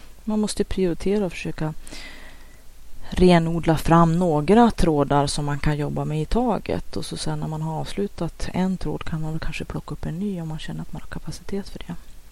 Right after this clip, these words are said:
Så att, eh, jag kommer ifrån skogen och har alltid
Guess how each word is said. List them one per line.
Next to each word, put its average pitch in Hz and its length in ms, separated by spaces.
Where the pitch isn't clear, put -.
Så - 180
att, - 340
eh, 165 480
jag 214 200
kommer 190 300
ifrån 180 240
skogen 160 460
och 165 100
har 170 140
alltid 156 460